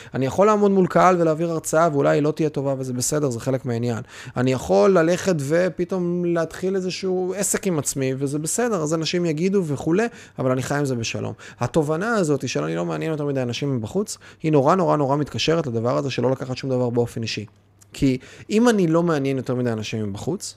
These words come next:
בסדר? זה מתקשר בצורה ישירה לזה שגם אני לא צריך לקחת אף אחד באופן אישי, כי גם הם לא מעניינים יותר מדי בתצורה הבאה.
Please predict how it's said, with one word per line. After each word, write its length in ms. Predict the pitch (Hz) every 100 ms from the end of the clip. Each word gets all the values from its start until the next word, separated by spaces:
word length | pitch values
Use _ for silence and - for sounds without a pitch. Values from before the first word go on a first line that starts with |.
| -
בסדר? 300 | - 131 190 - - -
זה 160 | - 156
מתקשר 380 | 156 - 135 185
בצורה 320 | 180 156 160
ישירה 260 | 151 160 175
לזה 220 | 156 160
שגם 260 | 160 160
אני 80 | 151
לא 60 | 151
צריך 160 | -
לקחת 340 | 143 151 151 -
אף 180 | 147 151
אחד 220 | 156 147
באופן 320 | 139 135 135
אישי, 360 | 123 - 143 185 - - -
כי 100 | 156
גם 180 | 143 135 170
הם 220 | 196 180
לא 80 | 135
מעניינים 440 | 117 113 113 120
יותר 200 | 107 110
מדי 320 | 110 107 110 104
בתצורה 500 | 104 - - 101 98
הבאה. 260 | 101 104